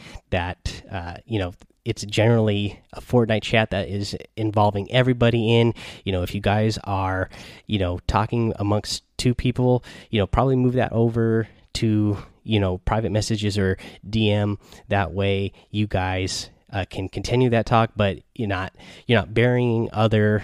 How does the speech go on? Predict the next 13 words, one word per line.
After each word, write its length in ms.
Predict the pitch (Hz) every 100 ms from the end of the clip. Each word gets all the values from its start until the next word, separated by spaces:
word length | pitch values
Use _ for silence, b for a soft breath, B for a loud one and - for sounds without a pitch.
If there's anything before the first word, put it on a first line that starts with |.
| -
conversations 1000 | - 107 95 - 117 107 113 101 95 - 104
and, 500 | 110 98 95 95 - B B 104 -
uh, 160 | 90
you 160 | 92 95
know, 240 | 90 90 B B B - _ _ 98
uh, 160 | 92 78
slowing 380 | - 123 110
down 220 | 104 95 95
the 100 | 90
talk 300 | 98 95 92
of 160 | 92
actual 340 | - 92 - 90
Fortnite 540 | - 120 95 90 90